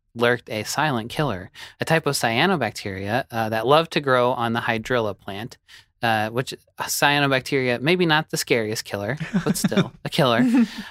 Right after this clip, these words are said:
Speaker 1: Uh, however, this cyanobacteria had a very good alibi.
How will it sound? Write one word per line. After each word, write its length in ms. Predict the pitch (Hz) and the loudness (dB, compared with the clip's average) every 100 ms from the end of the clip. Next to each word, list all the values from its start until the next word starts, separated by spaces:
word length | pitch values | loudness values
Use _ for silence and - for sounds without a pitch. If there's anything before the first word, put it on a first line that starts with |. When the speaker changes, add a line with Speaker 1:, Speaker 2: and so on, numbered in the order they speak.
| - | 0
Speaker 1:
Uh, 220 | 131 131 135 | 2 4 4
however, 580 | 165 185 247 190 175 127 | 4 4 4 4 2 2
this 240 | 160 190 | 0 0
cyanobacteria 1000 | - - 196 196 175 139 - 123 113 110 | -6 0 2 2 2 -2 -2 -2 -2 -4
had 240 | - 120 117 | -2 -2 -2
a 120 | 113 | -6
very 360 | 110 165 226 240 | -2 0 0 0
good 240 | 202 208 | 2 2
alibi. 680 | 202 190 196 180 127 98 | 4 4 4 2 0 -2